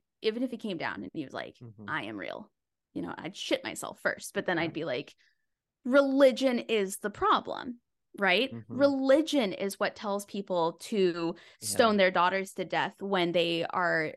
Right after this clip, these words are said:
Speaker 1: uh, when they lose their virginity before marriage. Religion is what tells people you need to dress a certain way. Like, religion is what tells people purity culture. Like, that's all organized religion, right?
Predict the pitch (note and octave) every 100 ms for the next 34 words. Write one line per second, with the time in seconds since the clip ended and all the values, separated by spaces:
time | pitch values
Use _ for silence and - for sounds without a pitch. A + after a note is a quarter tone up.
0 | - G3 F#3 E3 C#3+ F#3 G3+ F#3+ G3 F#3+
1 | F3+ E3+ E3+ E3 D#3 - F3 - D#3+ -
2 | - G3+ G3 G3+ A3+ A#3 A#3+ G3+ - F#3
3 | F3 - G3 E3 E3+ F3+ E3+ B2+ B2 -
4 | - - A3 F3+ G#2+ - F#3 D#3+ - -
5 | E3 F3 C3 A#2 F#3 G#3+ G#3+ G#3+ C4 B3
6 | A#3 G#3 F#3 F#3+ - - G3+ A3+ G#3 F#3
7 | F3+ D#3 - - - - A3+ F#3+ F3 G3+
8 | B2+ - D3+ F#3 F#3 - _ G3+ C4+ -
9 | F#4+ D#4 A#3 - - A3+ A3+ G3+ E3+ D3
10 | - D#3+ E3 F#3 - A#1 A#3+ _ _ _
11 | _ F#3 E3+ F#3